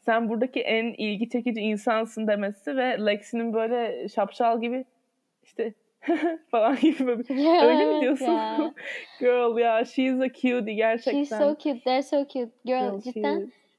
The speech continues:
Speaker 2: Bir de hani, hani, e, Lexi çünkü hep böyle şey ya, bir işte, Ben onlar kadar güzel değilim, işte dış
Speaker 1: Evet.
Speaker 2: görünüş hakkında bayağı insecure olduğu için hani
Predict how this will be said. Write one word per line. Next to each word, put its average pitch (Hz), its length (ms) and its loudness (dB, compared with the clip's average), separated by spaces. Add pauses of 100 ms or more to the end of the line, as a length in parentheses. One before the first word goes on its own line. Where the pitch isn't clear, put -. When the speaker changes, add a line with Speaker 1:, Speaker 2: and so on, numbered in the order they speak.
Speaker 2:
Bir 254 100 -4
de 349 80 0
hani, 370 320 0 (360)
hani, 247 280 -4 (260)
e, 50 680 -16
Lexi 262 400 -2
çünkü 269 240 -6
hep 277 180 -4
böyle 277 160 0
şey 285 260 -2
ya, 208 160 -2
bir 202 80 -6 (100)
işte, 214 280 -12
Ben 226 280 -6 (260)
onlar 226 320 -4
kadar 214 220 -2
güzel 202 420 -4
değilim, 208 400 -4
işte - 380 -10 (420)
dış 262 140 0
Speaker 1:
Evet. 311 80 0
Speaker 2:
görünüş 240 240 0
hakkında 233 380 -4
bayağı 233 220 0
insecure 240 360 -6
olduğu 262 120 -4
için 349 280 -8 (300)
hani 240 180 -2